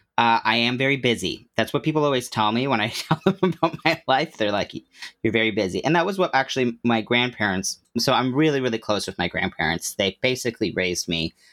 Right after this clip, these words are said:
And when I told them that my partner and I, uh, Andrew and I, were, uh, opening our relationship, dating multiple people, and planning to co-parent with our platonic,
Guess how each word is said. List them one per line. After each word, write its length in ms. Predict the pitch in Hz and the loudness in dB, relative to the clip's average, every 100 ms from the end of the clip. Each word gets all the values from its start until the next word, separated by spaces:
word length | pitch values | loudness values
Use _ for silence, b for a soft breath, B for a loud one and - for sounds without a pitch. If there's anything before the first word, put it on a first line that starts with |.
| b _ | b _
And 460 | 107 104 98 92 | 0 2 0 -2
when 160 | 87 110 | 0 0
I 80 | 107 | 0
told 320 | - 151 156 | 0 -2 0
them 380 | 135 117 110 113 _ _ - | 0 0 -2 -6 _ _ 0
that 340 | 104 98 - | 2 2 0
my 320 | 101 95 95 - | -2 0 0 0
partner 340 | 123 110 117 | -2 2 0
and 120 | 110 | 2
I, 500 | 104 101 95 95 101 - | 2 0 0 -2 -6 -2
uh, 180 | 82 82 | -2 0
Andrew 280 | 117 120 113 | 0 0 0
and 100 | 104 | 0
I, 260 | 90 90 95 _ _ _ | 0 -2 -6 _ _ _
were, 360 | 98 90 92 - | 0 2 -2 0
uh, 160 | 95 - | 0 0
opening 300 | 131 131 127 | -2 0 0
our 100 | 117 | 2
relationship, 760 | 127 135 131 135 - 123 117 | 2 0 0 -4 0 0 0
dating 260 | 120 113 113 | 0 0 0
multiple 320 | 110 107 113 | -2 -2 -4
people, 360 | - 113 110 - | -4 -2 0 0
and 300 | 104 101 101 | 0 0 0
planning 300 | - 101 98 | -2 -2 -2
to 100 | - | -6
co-parent 560 | - 131 117 113 107 104 | -4 -2 0 0 0 -2
with 160 | 101 | -2
our 140 | 98 87 | -2 -4
platonic, 640 | - 101 - 160 147 - | -6 -6 0 2 0 -4